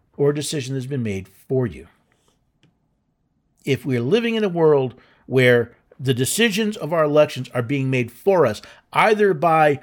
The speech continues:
uh, election fraud or by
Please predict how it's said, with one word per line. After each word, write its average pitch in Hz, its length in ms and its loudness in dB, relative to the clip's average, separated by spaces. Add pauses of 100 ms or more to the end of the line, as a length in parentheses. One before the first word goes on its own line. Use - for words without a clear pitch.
(600)
uh, 127 200 0
election 175 500 2
fraud 175 500 2 (380)
or 156 260 6
by 131 500 2